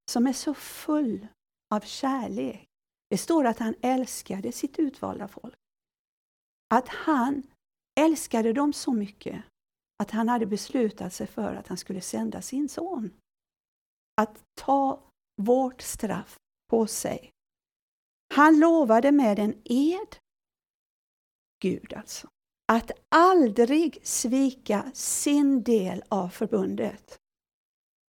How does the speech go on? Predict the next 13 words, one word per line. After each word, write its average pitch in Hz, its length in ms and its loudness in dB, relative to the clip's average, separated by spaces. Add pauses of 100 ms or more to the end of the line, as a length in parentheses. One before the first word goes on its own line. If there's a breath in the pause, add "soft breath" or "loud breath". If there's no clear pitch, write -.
(240)
Detta 240 360 2
var 254 200 2
förbundet 202 880 -2
till 208 340 -4 (200)
Abraham 202 1120 -8
vi 196 100 -10
talar 196 380 -10
om 196 140 -14
nu. - 220 -14 (4000)
Och 277 100 8
då, 311 240 10
det 330 120 6
här 339 220 6